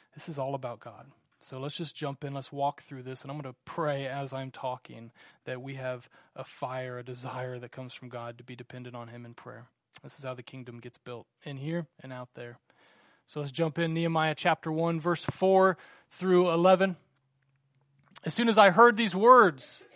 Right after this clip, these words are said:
remember, he heard the bad news about Jerusalem falling apart and the people in trouble,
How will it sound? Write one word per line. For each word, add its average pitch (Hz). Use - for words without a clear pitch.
remember, 170
he 170
heard 185
the 170
bad 208
news 226
about 180
Jerusalem 196
falling 202
apart 190
and 160
the 160
people 175
in 180
trouble, 180